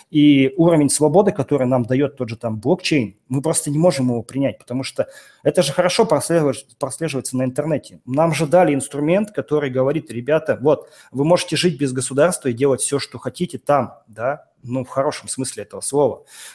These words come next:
Но если посмотреть на интернет сегодня, он очень далек от анархической свободы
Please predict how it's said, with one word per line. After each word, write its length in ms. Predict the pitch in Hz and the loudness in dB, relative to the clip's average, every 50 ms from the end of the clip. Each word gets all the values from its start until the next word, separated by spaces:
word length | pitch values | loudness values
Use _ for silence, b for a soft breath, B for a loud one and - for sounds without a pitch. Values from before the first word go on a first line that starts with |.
| B _ | B _
Но 440 | 123 139 165 196 226 214 208 190 156 | -2 0 0 0 0 0 -2 -2 -4
если 220 | 160 - - 147 | -4 -4 -4 -6
посмотреть 480 | 135 - 139 135 - 147 160 160 156 156 | -2 -2 -2 -2 -2 -2 -4 -4 -2 -2
на 80 | 143 | -2
интернет 380 | 135 135 135 - 147 156 156 151 | -2 0 0 0 0 2 2 2
сегодня, 400 | - - 147 165 190 175 165 147 | 2 2 4 2 2 4 4 2
он 140 | 135 135 143 | 2 2 2
очень 260 | 143 - - 143 123 | 0 -2 -2 -2 0
далек 380 | 120 139 160 175 170 123 - - | 4 4 4 4 4 0 0 -4
от 120 | - - | -8 -6
анархической 600 | 117 110 104 - - - 113 - - - - - | -4 -6 -6 -6 -8 -12 -10 -10 -10 -10 -8 -10
свободы 560 | - - 127 139 147 190 233 254 214 135 - | -4 0 0 2 4 4 2 4 2 0 -4